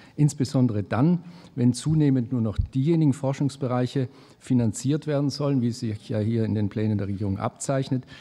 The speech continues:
die auch entsprechend attraktiv kommuniziert worden, werden können oder schlimmer noch, die eben diesejenige Richtung vertreten, die die Regierung als politisches Ziel vorgegeben hat, beispielsweise den Klimawandel, der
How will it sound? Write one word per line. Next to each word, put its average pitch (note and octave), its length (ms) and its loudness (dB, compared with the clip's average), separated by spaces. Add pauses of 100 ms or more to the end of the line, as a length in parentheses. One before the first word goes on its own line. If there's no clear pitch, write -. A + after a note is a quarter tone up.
(160)
die A#2+ 80 -2
auch A#2 120 0
entsprechend A#2 520 -2
attraktiv B2+ 640 -2
kommuniziert A2+ 680 -2
worden, C#3+ 260 -4
werden C3 320 2
können C3+ 380 0 (320)
oder B2 240 -2
schlimmer C3+ 300 2
noch, C3+ 200 0
die B2 320 -2 (300)
eben A#2+ 240 2
diesejenige C3 720 0
Richtung D#3 340 -2
vertreten, D3 520 -2
die B2 100 0
die A#2+ 80 -4
Regierung A#2 480 0
als A2+ 220 -6
politisches A#2 560 -2
Ziel C3 300 2 (460)
vorgegeben C3+ 920 -2
hat, C3+ 180 -4
beispielsweise A#2+ 880 -4 (440)
den A2+ 160 2
Klimawandel, C3+ 720 2
der G#2 380 -4